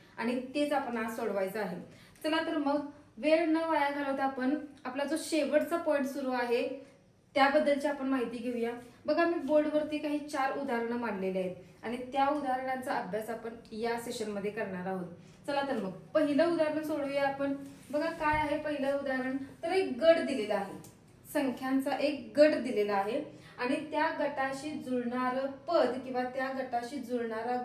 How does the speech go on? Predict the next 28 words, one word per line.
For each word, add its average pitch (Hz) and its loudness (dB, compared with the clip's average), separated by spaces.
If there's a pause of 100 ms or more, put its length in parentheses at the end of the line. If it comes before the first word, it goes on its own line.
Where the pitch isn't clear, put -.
(100)
गट 294 8 (100)
आपल्याला 208 -6 (120)
ऑप्शनमधून 226 -4
निवडायचा 196 -2 (440)
आहे. 185 -6 (400)
तर 339 -4
बघूया 320 0
पहिला 285 2
गट 285 0
काय 285 0
आहे, 277 -2 (320)
तर 330 2
बघा 330 2
दिलाय 302 0
पहिला, 285 0 (300)
अ, 240 -6
काही 269 0
संख्या 277 0
दिलेल्या 269 2
आहेत, 262 -2 (480)
चौतीस 285 0
आहे, 277 -2
बावन्न 240 0
आहे 247 -2
आणि 247 -4
सोळा 269 4
आहे 185 -2 (960)
आणि 247 -2